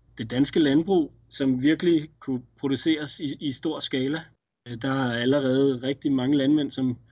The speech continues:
som er rigtig dygtige til at, at gro græs og kløvergræs til, til foder til, til kvæg. Og, og samtidig så, øh, har vi nogle områder i,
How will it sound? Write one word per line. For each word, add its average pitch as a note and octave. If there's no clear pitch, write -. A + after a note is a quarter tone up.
som B2+
er B2+
rigtig C3
dygtige C#3
til C3+
at, B2
at B2+
gro B2+
græs C3+
og B2+
kløvergræs C#3
til, A#2
til -
foder C#3
til, B2
til A#2
kvæg. E3
Og, C3
og B2+
samtidig D3
så, D3+
øh, C#3
har C3+
vi D3+
nogle C#3
områder C#3+
i, A#2